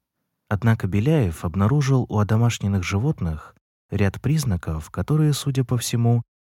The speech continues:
наблюдаются и у бонобо. Правило Беляева, как мы его называем, заключается в том, что отбор против реактивной агрессии приводит к развитию синдрома одомашнивания.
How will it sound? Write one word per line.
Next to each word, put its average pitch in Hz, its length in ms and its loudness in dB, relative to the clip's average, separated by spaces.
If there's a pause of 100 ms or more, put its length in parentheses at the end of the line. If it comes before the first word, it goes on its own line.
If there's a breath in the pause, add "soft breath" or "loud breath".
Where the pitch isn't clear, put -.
(140)
наблюдаются 90 840 0
и 87 80 0
у 87 100 0
бонобо. 82 580 0 (880)
Правило 87 460 2
Беляева, 90 720 0 (200)
как - 240 -4
мы 107 80 6
его 90 180 2
называем, 92 640 0 (440)
заключается 95 840 0
в - 100 -12
том, 147 220 0
что - 320 -2
отбор 92 480 0
против - 480 -4
реактивной 87 600 -2
агрессии 85 720 -4 (460)
приводит 113 520 0
к - 80 -12
развитию 104 560 0
синдрома 87 680 0
одомашнивания. 85 920 -2